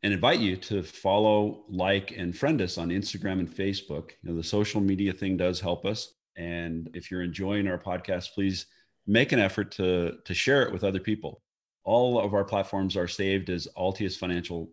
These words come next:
all one word. It's typed as all one word, and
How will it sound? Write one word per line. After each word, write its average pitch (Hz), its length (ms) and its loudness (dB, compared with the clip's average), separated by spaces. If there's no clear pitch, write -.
all 95 220 2
one 82 160 -2
word. 82 320 -4
It's 80 120 -14
typed 95 280 -4
as 101 140 -4
all 95 160 0
one 92 280 -4
word, 90 300 -2
and 82 200 -6